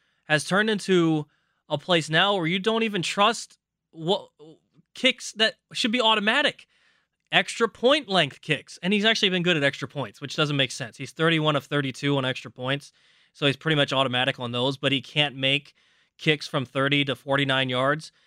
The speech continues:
It's really disappointing. At least he's made the chip shots. He's made all of his twenty to twenty-nine yarders.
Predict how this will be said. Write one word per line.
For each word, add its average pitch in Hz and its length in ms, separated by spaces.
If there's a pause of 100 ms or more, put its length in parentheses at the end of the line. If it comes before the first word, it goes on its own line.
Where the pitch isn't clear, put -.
(220)
It's 143 160
really 175 180
disappointing. 135 520
At 117 80
least 170 160
he's 170 120
made 165 160
the 139 60
chip 156 240
shots. 143 340
He's 131 140
made 135 200
all 135 120
of 127 80
his 127 140
twenty 135 240
to 123 100
twenty-nine 131 480
yarders. 127 500